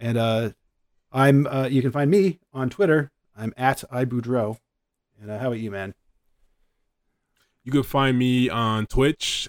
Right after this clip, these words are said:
Speaker 2: Uh, not next week 'cause I'll be at E three, but usually I'm on Twitch. It's Kryptonite, K R Y P I N I T E. And like I said, I'll be flooding the social medias with the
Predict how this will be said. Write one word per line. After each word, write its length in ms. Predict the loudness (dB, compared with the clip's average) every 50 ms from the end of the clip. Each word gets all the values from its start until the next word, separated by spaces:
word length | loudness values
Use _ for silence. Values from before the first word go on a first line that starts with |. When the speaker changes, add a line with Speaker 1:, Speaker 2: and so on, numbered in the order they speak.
| _ _ -12
Speaker 2:
Uh, 600 | -10 -8 -8 -8 -8 -8 -10 -10 -10 -12 -12 -14 -18 -20 _ _ _
not 240 | -6 -4 -2 -2 -2
next 240 | -2 -6 -6 -4 -2
week 180 | -2 -2 -2
'cause 100 | -2 -6
I'll 80 | -6 -4
be 120 | -2 -2
at 80 | -2 -2
E 120 | -4 -6
three, 240 | -6 -2 0 2 2 2 2 0
but 340 | 2 2 2 2 0 -2 -2
usually 320 | -2 -2 0 0 0 0
I'm 100 | 0 0
on 180 | 0 0 -2 -4
Twitch. 520 | -4 -4 -2 -2 -2 -2 -4 -8 -8 -8 -8
It's 180 | -8 -8 -8
Kryptonite, 680 | -8 -6 -6 -6 -6 -6 -6 -4 -4 -2 -2 -4 -4 -8 _
K 140 | -12 -8
R 260 | -6 -4 -4 -2 -2 -2
Y 280 | -2 -2 -2 -2 -4 -4
P 280 | -6 -8 -6 -6 -8 -8
I 360 | -8 -8 -6 -6 -6 -6 -8 -10
N 160 | -12 -12 -12 -12
I 220 | -12 -12 -10 -10 -12
T 260 | -14 -16 -16 -16 -10
E. 360 | -4 0 2 2 2 2 0 -4 _ _ _ _ _ _ _ _
And 180 | -8 -4 -4 -4
like 140 | -2 -4
I 40 | -4
said, 360 | -4 -4 -4 -4 -4 -6 -6
I'll 160 | -6 -6 -6 -6
be 100 | -8 -8
flooding 640 | -10 -10 -8 -6 -4 -2 -2 -2 -2 -4 -4 -4 -4
the 200 | -4 -4 -4 -6
social 340 | -6 -6 -6 -6 -6 -8 -8
medias 680 | -6 -6 -6 -6 -6 -6 -6 -6 -6 -8 -10 -12 -12
with 120 | -12 -14 -14 _
the 60 | _